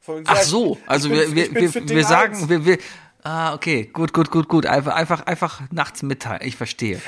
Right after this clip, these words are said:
Speaker 1: Ich,
Speaker 2: Ich dachte
Speaker 1: ich
Speaker 2: grad,
Speaker 1: merke,
Speaker 2: was sollen
Speaker 1: dass
Speaker 2: sie,
Speaker 1: du so
Speaker 2: sollen
Speaker 1: eine
Speaker 2: sie
Speaker 1: gewisse,
Speaker 2: Ideen sagen?
Speaker 1: so, so eine gewisse Differenz ist, wie, wie wir das verstehen, weil, äh,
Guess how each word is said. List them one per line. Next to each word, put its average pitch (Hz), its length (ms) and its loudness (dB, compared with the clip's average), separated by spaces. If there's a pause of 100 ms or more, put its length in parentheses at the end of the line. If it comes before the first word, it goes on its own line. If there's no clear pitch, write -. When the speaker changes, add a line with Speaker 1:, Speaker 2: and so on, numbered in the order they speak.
Speaker 1:
Ich, 156 100 -4
Speaker 2:
Ich - 60 -4
dachte 120 120 -2
Speaker 1:
ich 190 40 -6
Speaker 2:
grad, 196 60 2
Speaker 1:
merke, 226 120 4
Speaker 2:
was - 60 0
sollen - 160 2
Speaker 1:
dass 104 160 -4
Speaker 2:
sie, - 0 -
Speaker 1:
du 110 60 -2
so 202 60 -2
Speaker 2:
sollen 196 120 -4
Speaker 1:
eine - 20 -6
Speaker 2:
sie 87 60 -6
Speaker 1:
gewisse, - 200 -4
Speaker 2:
Ideen 143 140 6
sagen? 143 240 -2
Speaker 1:
so, 151 220 -10
so 165 120 -8
eine 185 120 -8
gewisse 202 320 -2
Differenz 170 560 0
ist, - 240 -10
wie, 139 240 -20
wie 151 140 -14
wir 180 60 -2
das 151 140 0
verstehen, 180 480 -4
weil, 127 160 0
äh, 131 180 4